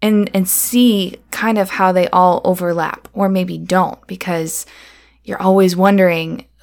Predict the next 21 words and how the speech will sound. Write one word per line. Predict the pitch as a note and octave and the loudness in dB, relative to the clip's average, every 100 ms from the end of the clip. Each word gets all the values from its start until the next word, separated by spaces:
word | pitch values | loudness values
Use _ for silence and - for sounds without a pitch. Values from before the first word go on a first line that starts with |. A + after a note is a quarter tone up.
| - | -6
who | C4 C4 | 2 4
knows | G#3+ G#3 | 4 0
about | F#3 - - | -4 -10 -14
this | - - | -14 -10
or | F#3 | -8
who | F3 G#3 | 0 2
knows | G3 E3+ | 2 0
about | E3+ - - | -8 -14 -14
that. | - - _ _ | -14 -16 _ _
How | - - G3+ G3+ | -8 0 2 4
are | F#3 | 2
these | E3+ - | -2 -8
people | - F#3 - | -10 -8 -8
connected? | - - - - - - - _ _ _ _ _ _ _ _ | -8 -10 -12 -12 -16 -16 -20 _ _ _ _ _ _ _ _
Initially, | A3 G#3+ A#3+ A#3 F#3+ F3 | -2 0 0 0 -2 -2
what | F3 F3 | -4 -4
drives | E3+ E3+ | -4 -6
the | F#3 | -8
story | - F3 E3+ | -4 -2 -2
forward | E3+ - A#3 G#3 F#3 F3+ E3+ - | -4 0 2 4 4 2 0 2
is | E3+ E3+ F3 | 4 4 0